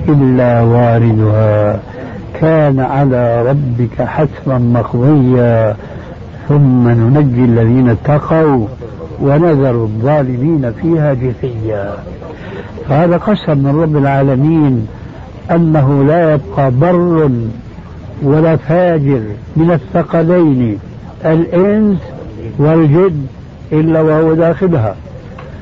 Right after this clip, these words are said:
لكن هذا الدخول في نهايته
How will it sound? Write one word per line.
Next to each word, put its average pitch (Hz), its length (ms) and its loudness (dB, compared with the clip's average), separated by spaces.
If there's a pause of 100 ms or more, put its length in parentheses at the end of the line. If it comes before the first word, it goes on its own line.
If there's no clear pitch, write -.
(240)
لكن 135 320 0
هذا 156 220 2
الدخول 170 840 2 (720)
في 143 120 2
نهايته 160 1400 2